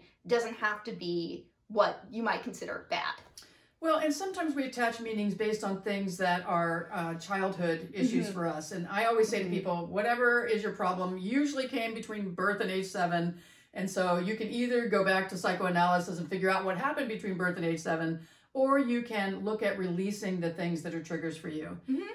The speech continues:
Speaker 2: And so the triggering thing is super important in looking at this, because just because you have a, uh, internal reaction to it doesn't mean you have to, um, a-, attach a meaning to it.
Speaker 1: Mm-hmm.
Speaker 2: And, um, so the trigger thing comes in here because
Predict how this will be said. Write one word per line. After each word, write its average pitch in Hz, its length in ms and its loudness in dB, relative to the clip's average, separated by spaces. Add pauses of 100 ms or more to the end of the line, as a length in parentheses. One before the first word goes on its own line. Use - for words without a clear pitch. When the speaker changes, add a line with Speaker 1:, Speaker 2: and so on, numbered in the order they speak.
(140)
Speaker 2:
And 175 460 0
so 175 520 2
the 170 320 -2
triggering 294 580 -2
thing 175 300 -2
is 180 180 -6
super 233 280 -4
important 202 400 -4
in 180 100 -2
looking 214 300 -2
at 220 100 -6
this, 247 240 0
because 170 560 -4 (500)
just 220 240 0
because 233 400 -2
you 190 100 -2
have 185 320 0
a, 170 360 0
uh, 165 220 -4
internal 185 400 -2
reaction 170 640 -2
to 302 140 -4
it 302 260 -4 (240)
doesn't 214 240 -2
mean 208 140 0
you 196 80 4
have 185 200 2
to, 185 140 0 (160)
um, 160 260 -2
a-, 196 240 -8
attach 185 300 -2
a 185 40 -2
meaning 175 360 2
to 165 140 -2
it. 151 200 -8 (180)
Speaker 1:
Mm-hmm. 226 240 0
Speaker 2:
And, 175 340 0
um, 170 400 0 (320)
so 202 180 -4
the 190 100 -2
trigger 311 320 -2
thing 214 200 -2
comes 196 240 0
in 180 100 0
here 180 160 0
because 180 460 -4